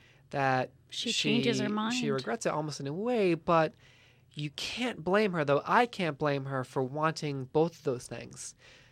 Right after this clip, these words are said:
Speaker 1: And it's, it's really what makes her an amazing, beautiful, flawed character in my
Speaker 2: It was
Speaker 1: eyes.
Speaker 2: great, yeah.
Speaker 1: And probably my favorite character, because she says, "Why can't I make these changes to my body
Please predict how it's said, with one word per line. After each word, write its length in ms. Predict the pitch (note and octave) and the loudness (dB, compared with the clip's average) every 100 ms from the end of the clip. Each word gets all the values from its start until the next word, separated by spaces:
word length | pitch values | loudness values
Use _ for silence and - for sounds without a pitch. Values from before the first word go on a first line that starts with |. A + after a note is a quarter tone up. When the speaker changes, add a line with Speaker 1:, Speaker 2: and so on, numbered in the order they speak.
| _ _ _ _ | _ _ _ _
Speaker 1:
And 160 | D#3 D3 | -2 0
it's, 320 | D3 - - - | 0 -2 -6 -4
it's 220 | D3 - | -4 0
really 280 | E3 A3 A3 | 4 6 6
what 200 | F3+ E3 | 4 2
makes 300 | D#3+ D#3 - | 0 0 -2
her 220 | D3+ D3+ | 2 2
an 160 | D#3 C3+ | 0 -4
amazing, 680 | C3 C3+ D3+ D3+ D#3+ C#3+ G#2+ | -2 0 0 0 -2 -4 -4
beautiful, 420 | C3 D3+ D#3 C#3 | 0 2 2 -2
flawed 300 | - C3+ C3+ | 0 0 0
character 300 | C#3 C3+ C3 | -2 -4 -6
in 80 | A#2 | -6
my 120 | A2 A#2+ | -4 -2
Speaker 2:
It 40 | |
was 140 | D3+ | 0
Speaker 1:
eyes. 80 | F#3+ | 0
Speaker 2:
great, 300 | A#3 A#3 A#3+ | 2 2 2
yeah. 240 | A#3 A#3 A#3 | 2 0 0
Speaker 1:
And 120 | C3 - - | -4 -12 -12
probably 400 | - F#3 F3+ D#3+ | 2 4 4 2
my 160 | D3+ C3+ | 0 -2
favorite 280 | - C#3 - | -2 -4 -4
character, 340 | A#2 B2+ F#3+ | -6 -4 -4
because 340 | G3 D#3 C#3 C3 | -4 -4 -2 -2
she 180 | - E3 | -2 -4
says, 340 | - C#3+ C3+ - - - - | 0 0 0 -6 -20 -20 -12
"Why 320 | C#3 E3 E3+ | 0 4 4
can't 360 | F#3 - G#3 G3+ | 4 0 2 2
I 140 | E3+ D#3+ | 2 2
make 200 | D#3 C#3+ | 0 0
these 200 | D3 - | -4 -4
changes 480 | - F3 E3+ C#3+ - | -2 0 0 -2 -2
to 100 | D3 | -4
my 140 | C3+ | -2
body 460 | C3 D3+ C#3 C3 | 2 2 4 0